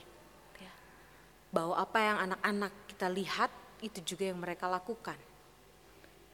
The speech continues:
Jadi ketika mungkin kita mempertanyakan, "Kenapa kok kamu kelakuannya begitu?"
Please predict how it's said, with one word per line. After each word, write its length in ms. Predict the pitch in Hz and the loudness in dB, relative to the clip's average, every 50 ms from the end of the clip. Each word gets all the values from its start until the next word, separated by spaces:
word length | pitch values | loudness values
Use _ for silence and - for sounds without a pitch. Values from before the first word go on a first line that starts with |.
| - - | -12 -8
Jadi 160 | 175 165 185 | -8 -6 -4
ketika 320 | - 190 185 196 - - 196 | -4 -4 -4 -2 -2 0 0
mungkin 320 | 190 185 190 185 196 185 | 0 0 0 -2 -2 -2
kita 240 | 180 190 - 190 180 | 0 0 0 0 0
mempertanyakan, 960 | 185 185 - 190 190 - 185 180 180 185 185 180 - 226 226 226 226 226 220 - - - | 0 0 0 -2 0 2 0 0 2 0 -2 0 0 0 0 2 0 -4 -6 -10 -10 -8
"Kenapa 400 | - 226 233 233 - - 277 - | -4 -4 -2 -2 -2 -2 -2 2
kok 160 | - 240 - | 2 2 4
kamu 240 | - 240 226 240 240 | 4 4 4 4 2
kelakuannya 480 | - 240 226 226 226 - 240 226 220 226 | 2 2 0 2 2 4 4 6 6 6
begitu?" 480 | 190 208 170 185 226 220 220 214 180 | 6 4 4 4 2 2 2 0 -4